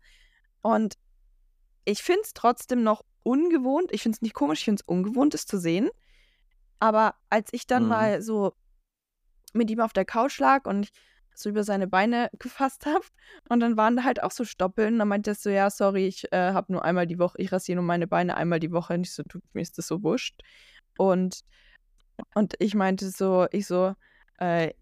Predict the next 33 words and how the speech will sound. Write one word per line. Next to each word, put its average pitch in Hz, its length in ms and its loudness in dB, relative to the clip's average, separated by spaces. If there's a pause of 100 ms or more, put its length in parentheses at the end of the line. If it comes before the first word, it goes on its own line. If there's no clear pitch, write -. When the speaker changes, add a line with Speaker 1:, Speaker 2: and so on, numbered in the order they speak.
(720)
Speaker 1:
aus 208 200 0
Spaß 220 400 2
dann 196 180 -2
so, 202 60 -6
"Ich 202 200 -4
hab 226 80 -4
meine 247 200 -2
Beine 294 300 0
heute 359 200 2
frisch - 280 -6
rasiert." 302 300 0
Und 208 80 -2
er 208 140 0
so, 208 100 -2
"Du, 214 260 -2 (580)
wenn 208 160 2
du 214 80 2
die 220 220 -2
jetzt - 400 0
frisch - 280 -2
rasierst 240 420 -2
oder 220 180 2
auch 233 80 2
eine 220 180 -2
Woche 220 320 0
stehen 226 320 0
lässt, 220 160 -2
ist 214 160 -8
mir 226 80 -4
das 208 160 -6
so 214 180 -2
wurscht", 214 300 -2
weil 214 260 2